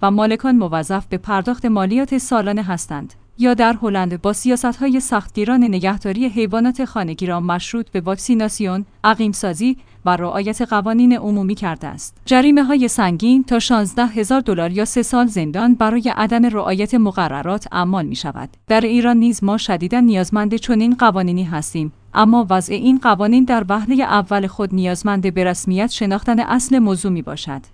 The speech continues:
یعنی بپذیریم بخشی از جامعه که آمار کمی هم نیستند تمایل به چنین کاری دارند و نمی‌توانیم به طور طور با منع آنها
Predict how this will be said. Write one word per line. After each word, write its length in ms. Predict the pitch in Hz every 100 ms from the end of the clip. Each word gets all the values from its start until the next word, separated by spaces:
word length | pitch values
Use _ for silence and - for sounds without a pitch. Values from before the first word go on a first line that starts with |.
| -
یعنی 280 | 240 247 269
بپذیریم 640 | 214 185 190 175 190 208 214 - 175
بخشی 340 | 185 - 240
از 160 | 226 214
جامعه 300 | 220 208 196
که 160 | 240
آمار 340 | - 220 220 208
کمی 300 | 214 208 208
هم 220 | 202 226
نیستند 460 | 208 208 - 185 170
تمایل 580 | - 196 156 165 185
به 140 | 190 190
چنین 300 | 240 233 240
کاری 260 | - 233
دارند 420 | 160 139 127 - - -
و 120 | 226
نمی‌توانیم 680 | 262 320 - 233 202 185 180
به 100 | 226
طور 200 | 226 208
طور 260 | 247 220
با 140 | 214 196
منع 320 | 190 190 208
آنها 460 | 190 185 180 247